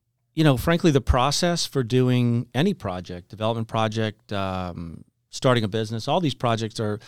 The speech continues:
the process you go through is the most important thing. And that process begins with a lot of conversation, a lot of interviewing, a lot of, uh, spending time someplace. So, uh, real estate projects are some of the easiest because you can just,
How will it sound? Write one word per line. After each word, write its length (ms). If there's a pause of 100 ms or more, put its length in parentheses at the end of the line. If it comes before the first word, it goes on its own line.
(420)
the 100
process 520
you 100
go 200
through 300
is 140
the 60
most 280
important 420
thing. 240
And 100
that 140
process 400
begins 420
with 280
a 100
lot 300
of 80
conversation, 800 (480)
a 140
lot 220
of 100
interviewing, 600
a 60
lot 240
of, 180
uh, 300
spending 400
time 320
someplace. 720 (400)
So, 400 (120)
uh, 180
real 140
estate 260
projects 380
are 40
some 200
of 40
the 160
easiest 380
because 320
you 80
can 140
just, 200